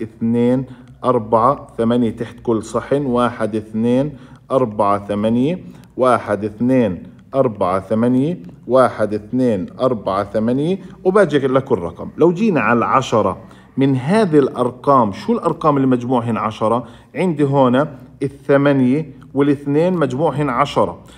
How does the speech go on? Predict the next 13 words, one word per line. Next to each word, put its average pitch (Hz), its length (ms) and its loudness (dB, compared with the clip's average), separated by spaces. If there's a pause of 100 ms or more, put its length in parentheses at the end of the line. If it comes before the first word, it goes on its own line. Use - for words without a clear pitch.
(140)
الآن 208 300 2
الواحد 160 440 2
والأربعة 135 480 2
استخدمتهن؟ 143 1120 -2 (260)
لا، 131 280 -2
ما 147 140 0
استخدمتهن، 107 680 -6
فبحط 120 460 -4
فوق 160 300 -4
الأرقام 143 500 -2
اللي 135 100 0
ما 143 100 0
استخدمتهن، 127 960 -4